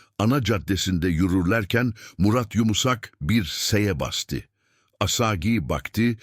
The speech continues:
ve bir cop kutusunun yanında yarım yamalak bir karton kutunun altında gizlenmiş bir deri canta gördü. Bu tür şeyleri bilmese bile pahalı bir cantaydı.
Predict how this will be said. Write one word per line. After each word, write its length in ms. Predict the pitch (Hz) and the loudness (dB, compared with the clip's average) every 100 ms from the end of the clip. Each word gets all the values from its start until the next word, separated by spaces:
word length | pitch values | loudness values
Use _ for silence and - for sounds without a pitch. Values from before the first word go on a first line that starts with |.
| - - | -16 -2
ve 140 | 104 101 | 0 2
bir 280 | 117 73 | 0 -2
cop 320 | 67 127 - - | 0 0 0 -6
kutusunun 600 | 104 92 - 95 95 87 | -6 -4 -2 0 0 0
yanında 760 | 78 92 95 85 71 95 113 107 _ _ | 0 2 2 2 0 0 -2 -6 _ _
yarım 400 | 80 113 120 135 | 0 2 4 4
yamalak 520 | 110 113 117 123 110 110 | 4 2 2 0 -2 -4
bir 100 | 92 | -2
karton 500 | 104 101 - 113 107 | 0 0 0 -2 0
kutunun 520 | - 95 107 107 104 | -2 0 2 2 0
altında 520 | 78 101 - 113 101 | 0 -2 0 2 2
gizlenmiş 720 | 82 95 80 101 101 110 - | 2 0 0 0 2 0 0
bir 120 | 98 | 0
deri 240 | 90 107 107 | 2 0 2
canta 360 | 104 95 82 | 0 0 0
gördü. 460 | 95 73 67 52 65 - _ _ _ 135 | -2 -2 -4 -4 -6 -8 _ _ _ 0
Bu 120 | 147 | 2
tür 180 | 156 131 | 2 2
şeyleri 560 | 127 120 110 104 80 | 2 2 2 2 2
bilmese 480 | 117 120 107 104 101 | 2 4 2 2 0
bile 320 | 80 87 85 - - _ | 0 0 0 -4 -20 _
pahalı 500 | 110 90 101 110 98 | -2 0 2 2 2
bir 120 | 87 | 0
cantaydı. 680 | 87 78 71 80 69 58 62 | -2 -2 -2 -2 -2 -4 -8